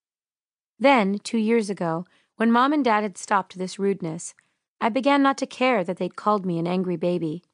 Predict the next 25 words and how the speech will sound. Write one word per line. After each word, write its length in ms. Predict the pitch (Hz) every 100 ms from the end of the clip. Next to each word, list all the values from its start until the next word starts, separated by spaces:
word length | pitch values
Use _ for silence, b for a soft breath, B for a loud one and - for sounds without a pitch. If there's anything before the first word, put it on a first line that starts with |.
| _ _ _ _ _ -
Because 280 | 220 226 185
by 160 | 202
then, 380 | 196 240 196 180 - _ _
I'd 160 | - 202
discovered 480 | 214 - 226 226 170
this 180 | 180
about 240 | 175 175 -
myself. 560 | 180 - 202 180 - _ _ _ _ _ -
I 120 | 220
get 200 | 247 240 -
angry 340 | 226 240 180
for 200 | 170 185
the 100 | 180
right 280 | 190 196 -
reasons. 580 | 196 196 170 170 170 - _ _ _ _ _ _ -
So 100 | 233
I 100 | 240
embraced 520 | 247 233 254 254 -
my 100 | 180
anger. 460 | 165 170 165 165 170 _ _ _ _ -
I 160 | 247
was 380 | 262 233 247 208
the 160 | 185 175
angry 280 | 165 160
one. 300 | 165 160 160